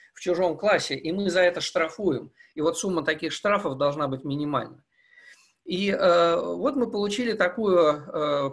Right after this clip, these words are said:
постановку задачи. Вот этот приём введения дополнительных переменных, он довольно часто используется для того, чтобы, э, сделать задачу решабельной. И по-английски вот эти ксииты, они называются,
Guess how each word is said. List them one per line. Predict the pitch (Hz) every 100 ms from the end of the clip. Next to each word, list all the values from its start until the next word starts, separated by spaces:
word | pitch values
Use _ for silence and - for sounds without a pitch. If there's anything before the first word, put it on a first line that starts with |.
| -
постановку | 131 180 185 180 -
задачи. | 156 170 160 120 104 185 262
Вот | 226 156
этот | 180 185
приём | - 190 185 208 135 131
введения | 127 156 165 170 139
дополнительных | 123 131 156 175 143 139 127
переменных, | 160 170 226 277 170 - _ -
он | - 214
довольно | 160 160 202 175
часто | 160 170 151 - 143
используется | 120 - 233 190 147 139 139 123 - - -
для | 143 156
того, | - 139 170 196
чтобы, | - 160 170 151 135 _ _ _
э, | 156 131 123
сделать | 120 160 175 131
задачу | 135 147 151 - 143 -
решабельной. | 147 160 - 175 139 117 117 120 _ _ _ _
И | - 156 147 135
по-английски | 160 156 170 233 262 -
вот | 143 147
эти | 147 147
ксииты, | - 185 233 160
они | 147 180
называются, | 143 143 160 170 147 - 151 143